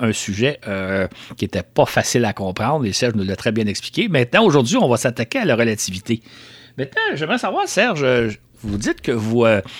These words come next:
vous avez enseigné aux étudiants en, en physique la relativité, euh, générale et restreinte.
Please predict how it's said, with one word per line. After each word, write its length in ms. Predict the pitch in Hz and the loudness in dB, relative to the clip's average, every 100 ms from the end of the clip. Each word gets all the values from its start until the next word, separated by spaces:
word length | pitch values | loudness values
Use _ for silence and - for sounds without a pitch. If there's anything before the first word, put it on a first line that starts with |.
| - - - | -12 -12 -14
vous 100 | - | -2
avez 160 | 117 139 | 2 4
enseigné 320 | 196 - 190 | 6 6 6
aux 80 | 151 | 6
étudiants 640 | 123 123 113 107 139 160 160 | 4 2 -2 0 2 2 2
en, 400 | 117 104 104 98 | 0 -2 0 -2
en 40 | |
physique 420 | 98 107 131 226 | 0 2 2 0
la 140 | 113 113 | 0 2
relativité, 720 | 123 117 - 101 98 117 135 | 4 4 2 -2 -2 2 2
euh, 220 | 107 95 92 - | 2 0 -4 -2
générale 440 | - 107 104 113 | 2 4 4 4
et 80 | 117 | 2
restreinte. 440 | 101 95 - 208 | 0 -4 -2 -2